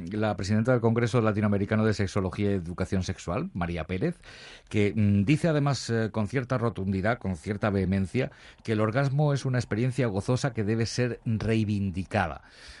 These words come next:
Eh, es cierto que, que no, que no es, eh, algo que,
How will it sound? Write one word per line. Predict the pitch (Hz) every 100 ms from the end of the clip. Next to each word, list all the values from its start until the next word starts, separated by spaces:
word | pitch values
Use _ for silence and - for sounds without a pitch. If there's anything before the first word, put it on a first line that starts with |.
| -
Eh, | - 95 95 92 90 -
es | 120
cierto | 147 139 156
que, | 120 110 104 113
que | 107
no, | 107 110
que | 87 98
no | 107 110 110
es, | 107 107 - -
eh, | 107 104 104 101 98 90 80 - _ - - -
algo | 117 110 110
que, | - 107 101 101 98 95 92 87